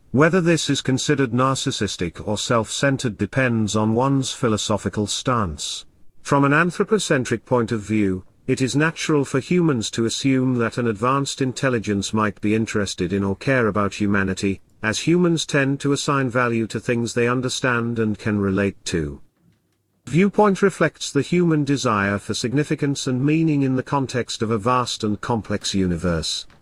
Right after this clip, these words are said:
On the other hand, a more objective or cosmocentric perspective would recognize that the universe is vast, and that humanity is just one of many possible forms of intelligent life.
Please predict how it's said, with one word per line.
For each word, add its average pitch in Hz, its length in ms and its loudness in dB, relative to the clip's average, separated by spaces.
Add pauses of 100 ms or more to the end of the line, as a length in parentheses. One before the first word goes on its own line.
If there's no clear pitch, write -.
(320)
On 147 140 4
the 143 120 4
other 139 200 2
hand, 131 580 0 (260)
a 147 80 0
more 170 300 2
objective 151 560 -2
or 120 140 2
cosmocentric 127 800 -2
perspective 110 640 -2
would 104 140 0
recognize 101 760 0
that 101 160 -2
the 117 80 0
universe 98 580 0
is 101 140 -2
vast, 104 560 -2 (220)
and 131 220 2
that 143 200 0
humanity 170 540 2
is 143 100 -2
just - 340 -4
one 123 220 0
of 110 160 -4
many 147 240 2
possible 120 520 -2
forms 110 520 2
of 104 140 -2
intelligent 98 680 -2
life. 73 460 -6